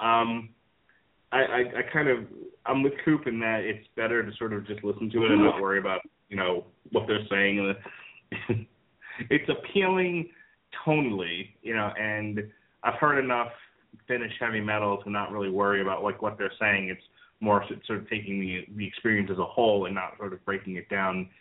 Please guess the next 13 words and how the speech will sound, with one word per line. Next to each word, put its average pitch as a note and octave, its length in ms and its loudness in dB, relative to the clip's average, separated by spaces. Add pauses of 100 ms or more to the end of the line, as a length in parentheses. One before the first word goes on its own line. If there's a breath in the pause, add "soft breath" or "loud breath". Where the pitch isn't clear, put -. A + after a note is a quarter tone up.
(240 soft breath)
to G2+ 120 4
its F#2 120 2
elements. F2+ 480 2 (1040)
But, G#2+ 300 2 (460 loud breath)
uh, G#2+ 380 2
like, A2+ 160 -4
like G#2+ 140 -6
I G2+ 220 -4
said, A2 360 0 (240 soft breath)
in A#2+ 80 -8
the A2+ 60 -10
purposes C3 580 0
of, G#2+ 380 -2